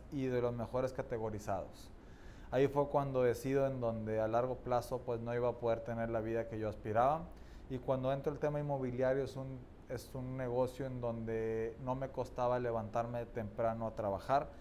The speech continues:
Es algo que le encontraba mucho gusto, veía que eran negocios muy, muy grandes, me motivaba. Y es algo que afortunadamente después de aprender todo en esta empresa, en donde tuve una trayectoria de tres, cuatro años, este,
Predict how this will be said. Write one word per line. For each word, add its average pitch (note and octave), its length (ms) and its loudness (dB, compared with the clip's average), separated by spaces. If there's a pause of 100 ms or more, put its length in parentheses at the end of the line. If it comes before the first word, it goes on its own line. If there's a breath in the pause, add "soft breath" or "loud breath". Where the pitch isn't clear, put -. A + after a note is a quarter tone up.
(140 loud breath)
Es B2+ 160 -4
algo A#2+ 320 0
que A2+ 220 -2
le G#2 320 -2
encontraba G#2+ 540 0
mucho D3 340 -2
gusto, C#3+ 640 0
veía A#2+ 420 2
que B2 140 0
eran B2 240 0
negocios A#2 440 0
muy, C3+ 240 -4
muy C#3 240 -4
grandes, A2+ 500 -2
me A2+ 160 -6
motivaba. A#2+ 760 4 (720 loud breath)
Y A#2+ 160 0
es B2+ 180 0
algo C3+ 500 4 (120)
que B2 60 -2
afortunadamente B2+ 880 0
después A#2+ 280 2
de B2+ 80 4
aprender A#2+ 420 0
todo B2 300 0
en A#2+ 60 -2
esta A#2 200 -6
empresa, A#2+ 580 -2 (220)
en A2 140 -6
donde G#2 300 -2
tuve A2+ 420 -2
una A2+ 300 -2
trayectoria A2 720 0
de A2 80 0
tres, G#2+ 260 -4
cuatro A#2+ 380 2
años, D3 400 0 (340 loud breath)
este, G#2+ 1300 0